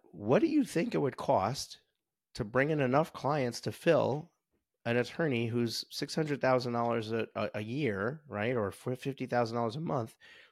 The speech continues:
What would it cost to fill their plate? Well, let's think. If our average client is five thousand dollars, that's ten clients.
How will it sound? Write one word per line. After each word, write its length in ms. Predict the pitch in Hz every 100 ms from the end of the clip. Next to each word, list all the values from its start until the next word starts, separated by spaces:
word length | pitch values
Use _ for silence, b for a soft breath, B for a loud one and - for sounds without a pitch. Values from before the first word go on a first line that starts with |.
| B
What 140 | 131
would 120 | 185 190
it 60 |
cost 320 | - - 180
to 60 | -
fill 220 | - 165
their 140 | 160 170
plate? 340 | - 262 - _ b b b b 175
Well, 200 | 175 117
let's 260 | 139 -
think. 240 | - - 101
If 220 | 95 -
our 120 | 101
average 440 | 104 139 131 120 -
client 420 | 113 110 123 -
is 280 | 101 95 -
five 300 | - 110 123
thousand 340 | 120 110 95
dollars, 460 | 92 87 135 247 -
that's 220 | 117 107
ten 240 | - 110 113
clients. 520 | - - - -